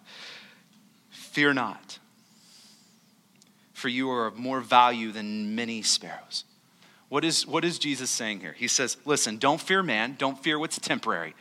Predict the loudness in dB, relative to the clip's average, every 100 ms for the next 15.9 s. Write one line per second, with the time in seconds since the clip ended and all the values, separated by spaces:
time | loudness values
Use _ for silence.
0 | -4 2 2 2 0 0 -2 -8 -20 _
1 | _ _ _ 4 4 4 0 -2 -10 -20
2 | -20 -20 -20 -8 -2 -2 -2 0 2 2
3 | 0 -6 -8 -6 -6 -8 -14 -20 -20 -6
4 | -2 0 2 0 -2 4 4 4 2 0
5 | 4 4 4 0 -10 -14 -6 0 2 4
6 | 2 -2 2 6 6 6 2 -2 0 2
7 | 4 2 2 2 2 0 -6 -8 -12 -14
8 | -20 -20 -20 -4 0 2 2 0 -2 -12
9 | -20 -20 -20 -20 _ _ 4 4 6 4
10 | 4 6 6 4 2 4 6 4 2 0
11 | 0 0 -2 -4 -2 2 4 4 2 -2
12 | -6 -14 -20 -18 -10 2 4 8 8 6
13 | 2 0 -4 -20 -2 2 6 6 6 6
14 | 6 4 4 2 2 4 4 4 4 4
15 | 2 2 2 0 -2 -4 -6 -6